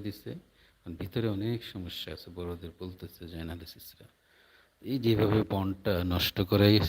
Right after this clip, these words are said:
ছিল হাসিনা বা স্বৈরাচার বা অত্যাচার, টিমের তাকে আস্তে আস্তে বেরোতেছে, উলুপোকার মতো গর্ত থেকে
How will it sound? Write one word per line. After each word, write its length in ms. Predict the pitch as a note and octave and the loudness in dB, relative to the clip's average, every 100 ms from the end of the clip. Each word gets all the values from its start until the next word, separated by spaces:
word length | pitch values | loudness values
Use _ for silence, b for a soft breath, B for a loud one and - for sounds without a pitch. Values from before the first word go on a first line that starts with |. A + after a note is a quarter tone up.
| - | 0
ছিল 180 | - F#2 - | 0 0 0
হাসিনা 420 | G2 - F#2+ F#2 G2 F#2+ | 0 -2 -4 -4 -4 -4
বা 60 | F2 - | -6 -6
স্বৈরাচার 380 | E2+ E2+ F#2 E2+ | -6 -6 -6 -4
বা 60 | E2 | -4
অত্যাচার, 300 | E2+ - E2+ - - - | -4 -4 -4 -4 -8 0
টিমের 240 | A#2 G#2+ G2+ | 2 4 2
তাকে 140 | G2 - | 0 -6
আস্তে 140 | E2+ - | -10 -12
আস্তে 140 | - G2 | -16 -6
বেরোতেছে, 500 | E2+ E2+ - - - - - B B B - | -4 -4 -8 -10 -8 -10 -12 B B B 0
উলুপোকার 460 | G#2 G#2+ - A#2 G#2 | 6 6 6 4 0
মতো 140 | - G#2 | 0 0
গর্ত 180 | F#2 - - - | 0 -2 -6 -2
থেকে 140 | F#2+ | -2